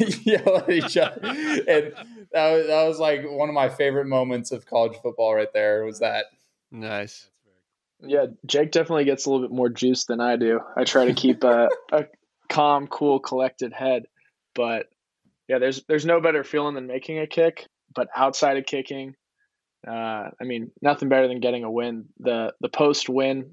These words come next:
Speaker 3: locker room is fantastic. At Stanford, we had, we had an awesome chant that we would do.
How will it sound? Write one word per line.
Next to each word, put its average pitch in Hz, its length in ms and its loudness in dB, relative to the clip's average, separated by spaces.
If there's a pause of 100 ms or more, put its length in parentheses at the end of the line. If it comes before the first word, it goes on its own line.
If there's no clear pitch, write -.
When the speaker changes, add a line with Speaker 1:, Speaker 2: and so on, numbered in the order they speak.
Speaker 3:
locker 127 380 0
room 127 260 0
is 117 120 -8
fantastic. 123 800 -4 (580)
At 123 140 0
Stanford, 131 460 2
we 127 100 2
had, 123 300 0
we 131 100 0
had 123 100 2
an 123 100 -4
awesome 120 280 -2
chant 120 340 -6
that 127 100 -4
we 120 120 -4
would 120 160 -4
do. 117 320 0